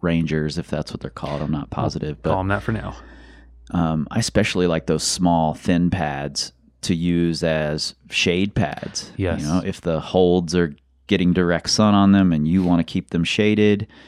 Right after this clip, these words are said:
Speaker 1: finagling away, whether it's balancing it on a stick or carrying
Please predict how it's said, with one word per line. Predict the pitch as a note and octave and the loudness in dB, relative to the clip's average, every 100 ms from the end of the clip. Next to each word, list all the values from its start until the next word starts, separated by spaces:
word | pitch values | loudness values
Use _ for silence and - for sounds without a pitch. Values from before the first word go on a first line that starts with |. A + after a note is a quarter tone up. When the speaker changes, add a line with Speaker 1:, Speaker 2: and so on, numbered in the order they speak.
| - - _ _ _ - | -20 -20 _ _ _ -20
Speaker 1:
finagling | - F#2+ F2 F#2 G2 G#2+ G2+ F#2+ F#2 | -6 0 2 4 4 4 6 6 6
away, | E2+ F2+ G2+ F#2 | 4 4 6 4
whether | E2 D#2+ D#2+ | 4 2 2
it's | D#2 - - | -2 -4 -8
balancing | - - D#2 D#2+ F2 - F2 | -6 -2 -2 -2 -2 -2 0
it | E2+ E2 | 2 2
on | D#2+ | 0
a | D#2+ | -2
stick | - - F2 C#2 - | -4 0 0 -2 -6
or | D2+ | -6
carrying | - - E2+ E2+ E2+ D#2+ D#2+ D#2+ E2 | -6 -4 -2 0 0 0 0 -2 -4